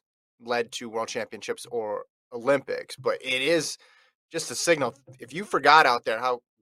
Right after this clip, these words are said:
good Leo Manzano was, here's a reminder right there. I mean, that is an impressive array of consistency. We talk about Jenny Simpson on the women's side all the time, going from two thousand seven all the way to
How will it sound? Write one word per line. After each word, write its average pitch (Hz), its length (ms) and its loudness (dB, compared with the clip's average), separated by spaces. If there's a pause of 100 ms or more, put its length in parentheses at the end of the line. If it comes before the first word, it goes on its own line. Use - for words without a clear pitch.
good 127 340 0 (1120)
Leo 143 180 2
Manzano 120 480 0
was, 131 480 0 (1120)
here's 160 260 -2
a 131 60 2
reminder 117 540 -2
right 139 240 2
there. 113 200 -2 (120)
I - 20 -14
mean, 139 140 -6
that 151 220 6
is 131 220 -6 (420)
an 147 100 -4
impressive 135 680 0
array 120 460 0 (480)
of 113 400 -6
consistency. 117 640 -12
We 104 80 -18
talk 120 140 -2
about 104 140 -8
Jenny 113 160 -12
Simpson 113 320 -12
on 104 60 -12
the 104 60 -14
women's 123 300 -2
side 110 280 -2 (720)
all 117 160 2
the 101 80 -12
time, 117 320 4
going 104 300 -6
from 101 420 -8 (480)
two - 100 -18
thousand 107 320 -2
seven 113 380 0
all 113 160 -4
the 107 80 -4
way 104 240 -4
to 98 260 -6